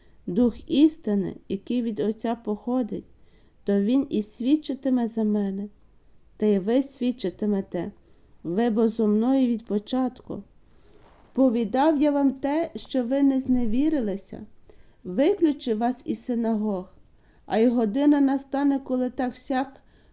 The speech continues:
хто вас убиватиме, буде гадати, що служить тим Богові. Чого Бог очікує від нас, коли нам доводиться обрати між Божими вимогами і вимогами світу?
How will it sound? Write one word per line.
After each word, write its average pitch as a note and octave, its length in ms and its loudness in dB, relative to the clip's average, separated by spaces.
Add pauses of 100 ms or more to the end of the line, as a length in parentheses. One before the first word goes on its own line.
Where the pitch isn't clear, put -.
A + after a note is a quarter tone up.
хто - 300 -4
вас C4 280 -2
убиватиме, A#3+ 760 -2
буде B3 460 -4
гадати, B3+ 640 -2
що G#3 240 -6
служить A#3 560 -6
тим A3 300 -6
Богові. G3 520 -8 (1500)
Чого E4 380 4
Бог G3+ 300 0
очікує A#3 680 -2
від G#3 240 -2
нас, G3 440 -4 (520)
коли A3 260 0
нам A#3 200 2
доводиться A#3+ 640 0
обрати A#3+ 460 -2
між G#3+ 220 0
Божими B3 540 0
вимогами B3+ 760 0 (420)
і G#3 100 0
вимогами G#3+ 640 0
світу? G3 600 -8